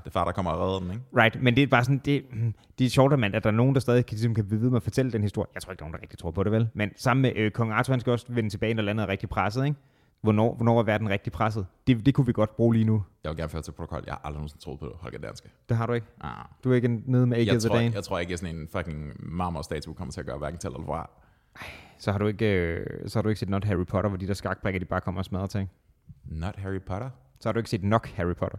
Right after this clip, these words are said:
Speaker 1: Oh. Right. Well, ja.
Speaker 2: Men det, det er en, øh, det kunne godt være, vi kunne bruge en eller anden form for frelser, ja.
Speaker 1: Til gengæld.
Speaker 2: Okay, okay.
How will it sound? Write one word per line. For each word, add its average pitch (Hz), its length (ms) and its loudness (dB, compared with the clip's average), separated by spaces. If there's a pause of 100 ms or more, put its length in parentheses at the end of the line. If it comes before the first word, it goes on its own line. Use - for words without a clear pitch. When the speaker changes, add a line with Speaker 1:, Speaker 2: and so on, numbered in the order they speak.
Speaker 1:
Oh. 76 80 -8 (880)
Right. 76 240 -10 (300)
Well, 113 160 -2 (640)
ja. 95 120 -6 (1700)
Speaker 2:
Men 92 100 -8
det, 107 100 -6
det 135 120 6
er 143 40 4
en, 135 100 2
øh, 110 400 2 (160)
det 135 100 4
kunne 135 60 -2
godt 170 160 6
være, 180 80 2
vi 151 80 6
kunne 117 100 2
bruge 143 100 4
en 151 40 4
eller 147 60 4
anden 139 100 2
form 139 160 0
for - 80 -12
frelser, 131 280 2
ja. 107 140 4 (840)
Speaker 1:
Til 90 140 -12
gengæld. 87 300 -6 (340)
Speaker 2:
Okay, - 180 4
okay. 110 200 2